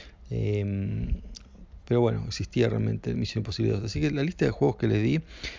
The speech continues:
eh, básicamente son los juegos potables y conocidos.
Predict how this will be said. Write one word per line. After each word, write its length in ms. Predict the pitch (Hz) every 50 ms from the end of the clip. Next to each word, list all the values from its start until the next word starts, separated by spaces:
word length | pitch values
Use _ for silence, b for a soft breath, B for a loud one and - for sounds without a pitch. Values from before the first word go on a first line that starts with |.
| B B B -
eh, 380 | 147 123 117 117 117 113 113 117
básicamente 440 | 117 117 127 127 - 143 143 139 -
son 100 | - 127
los 80 | 117 -
juegos 480 | - 127 123 123 117 113 - - - -
potables 720 | - 120 107 - - 135 143 147 135 135 135 127 - -
y 40 | -
conocidos. 760 | - - 107 98 98 - - 131 135 147 151 151 170 165 -